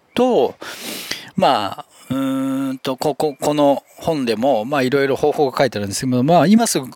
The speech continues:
できる行動、二つの行動として、えーとですね、まあ、その、結論的には、えーと、自分のビジョンを基準にするっていうことなんですよ。要は、いいモチベーションというのは、こう、自分のビジョンを持つことがすごく大事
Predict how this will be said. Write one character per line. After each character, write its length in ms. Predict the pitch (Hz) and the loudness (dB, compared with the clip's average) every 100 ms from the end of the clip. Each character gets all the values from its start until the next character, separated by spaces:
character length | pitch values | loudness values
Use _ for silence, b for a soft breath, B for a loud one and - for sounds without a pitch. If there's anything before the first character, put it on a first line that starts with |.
| - | -4
で 140 | 131 | 0
き 100 | - | 2
る 80 | 135 | 2
行 220 | - 123 | 2 0
動、 200 | 117 110 | 0 -2
二 200 | - 131 | 0 -2
つ 80 | 131 | -4
の 80 | 110 | -4
行 160 | 113 | -2
動 160 | 110 110 | -2 -4
と 140 | 104 | -2
し 100 | - | -2
て、 320 | - 143 98 - B B B | 2 2 0 -4 B B B
え 140 | 123 120 | -4 -2
ー 40 | |
と 140 | 110 101 | -4 -8
で 80 | |
す 100 | 98 | -8
ね、 240 | 101 95 95 B B B B B - - _ _ _ _ - | -8 -10 -12 B B B B B -12 -14 _ _ _ _ -6
ま 160 | 180 156 | 0 0
あ、 40 | |
そ 140 | 123 143 | 0 -2
の、 280 | 139 131 - - | -2 -4 -4 -8
結 260 | 147 - | -6 -4
論 120 | 226 | -4
的 180 | 226 233 | -2 -4
に 60 | 233 | 0
は、 260 | 170 139 | 2 2
え 40 | 107 | 0
ー 20 | |
と、 220 | 104 92 | -6 -8
自 200 | 101 110 | -6 -4
分 140 | 185 269 | -2 0
の 80 | |
ビ 140 | 220 226 | -2 0
ジ 100 | 208 | 0
ョ 60 | |
ン 100 | 135 | 0
を 180 | 95 - _ _ | -2 -10 _ _
基 140 | - 139 | -2 0
準 160 | 147 | 0
に 80 | 156 | 0
す 100 | 143 | -2
る 60 | 127 | -4
っ 20 | |
て 160 | - 98 | -6 -8
い 0 | |
う 20 | |
こ 80 | 101 | -8
と 60 | |
な 60 | 87 | -8
ん 20 | |
で 60 | - | -12
す 40 | |
よ。 80 | - - | -12 0
要 140 | 165 | 2
は、 280 | 123 98 - _ _ - | 2 0 -4 _ _ -4
い 100 | 233 | -2
い 40 | |
モ 100 | 160 | 0
チ 120 | - | -2
ベ 100 | 139 | -2
ー 20 | 131 | 0
シ 80 | |
ョ 60 | 139 | -2
ン 40 | |
と 60 | 127 | -2
い 60 | 123 | -4
う 20 | |
の 140 | 110 | 0
は、 320 | 131 123 95 - | 2 2 0 -2
こ 100 | 113 | -2
う、 20 | |
自 160 | 110 139 | 2 4
分 160 | 226 | 4
の 80 | 233 | 2
ビ 120 | 180 | -2
ジ 100 | 196 | 2
ョ 40 | 143 | 2
ン 40 | |
を 40 | |
持 140 | 110 123 | 4 0
つ 80 | - | -2
こ 100 | 101 | -8
と 160 | - _ - | -12 _ -4
が 120 | 147 | -2
す 160 | - 143 | 0 0
ご 100 | 139 | 0
く 100 | 90 | 0
大 240 | 104 98 | 0 0
事 220 | 98 104 | 0 -6